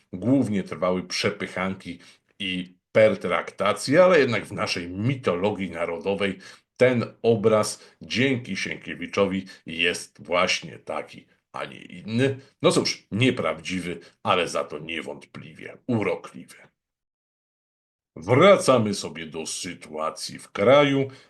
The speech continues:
Jan Kazimierz wrócił do kraju ostatecznie z początkiem roku tysiąc sześćset pięćdziesiątego szóstego. Dowództwo nad wojskiem królewskim objął Stefan Czarniecki, który stał się bohaterem walk polsko-szwedzkich.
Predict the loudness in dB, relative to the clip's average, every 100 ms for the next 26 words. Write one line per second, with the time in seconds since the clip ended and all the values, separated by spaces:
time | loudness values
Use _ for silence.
0 | -14 0 4 6 4 0 -4 -2 0 0
1 | -2 -4 2 4 6 4 -2 -4 -2 4
2 | 6 4 0 -6 -4 -6 -6 -8 -6 -4
3 | -2 -2 -2 -4 -4 -8 -2 0 2 0
4 | -2 -2 -2 -6 -10 -20 -20 _ 0 0
5 | 2 -2 -2 -4 -6 -6 -8 -10 -4 4
6 | 4 6 4 2 -10 -20 _ _ -14 4
7 | 4 6 2 -2 -2 0 2 2 0 0
8 | -2 -6 -6 0 4 6 6 4 -6 -6
9 | -4 2 2 2 -2 2 4 4 0 2
10 | 2 0 -4 -4 -8 -8 -8 -10 -20 _
11 | _ 2 4 6 6 4 -2 0 6 6
12 | 6 4 4 4 0 -2 0 0 -2 -2
13 | 0 0 -4 -10 -8 -4 -4 -6 -14 -18
14 | -20